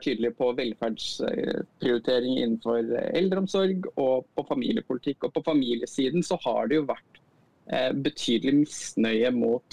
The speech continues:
tredelingen av foreldrepermisjonsordningen, for eksempel. Eh, og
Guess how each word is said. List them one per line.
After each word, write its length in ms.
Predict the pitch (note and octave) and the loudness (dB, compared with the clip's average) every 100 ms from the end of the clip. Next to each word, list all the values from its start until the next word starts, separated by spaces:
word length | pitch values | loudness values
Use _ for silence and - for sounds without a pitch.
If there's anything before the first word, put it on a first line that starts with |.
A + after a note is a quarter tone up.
| - - - | -8 -6 -2
tredelingen 720 | C#3 A2+ G#2+ G#2+ A2 A#2 A2+ | 0 2 0 0 0 0 0
av 140 | A2 | 0
foreldrepermisjonsordningen, 1600 | C3+ A#2 A2 A2 A#2+ A#2+ A#2+ - A#2+ A#2 - - C#3 D3+ D#3 E3 | 0 0 0 -4 -2 -2 -2 0 0 -2 -4 0 0 2 2 2
for 80 | D#3+ | 0
eksempel. 480 | D#3+ E3 D#3+ - A#3+ _ _ _ _ _ - | 0 0 0 0 -4 _ _ _ _ _ -2
Eh, 260 | D3 D3+ D#3 | 0 2 0
og 320 | - E3+ E3 | 2 2 2